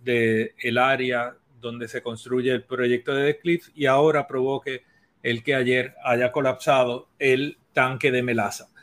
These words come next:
Todas estas cosas se viabilizan por la mafia de permiso y por la intervención de personas de dudosa reputación en los trámites.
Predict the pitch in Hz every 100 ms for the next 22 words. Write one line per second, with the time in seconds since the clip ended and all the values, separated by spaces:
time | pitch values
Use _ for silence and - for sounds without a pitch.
0 | _ _ - 226 220 214 - 208 202 190
1 | - 180 185 175 151 170 - 160 151 -
2 | _ _ _ - 147 156 143 131 120 143
3 | 147 151 151 156 151 127 117 151 139 _
4 | _ _ _ - 165 175 190 185 170 180
5 | 170 170 151 151 143 147 147 139 120 135
6 | 151 - 120 - 147 147 135 135 - _
7 | _ _ 117 131 139 123 127 131 139 127
8 | 135 147 139 135 - 127 127 131 - 131
9 | 127 120 - 127 117 110 101 107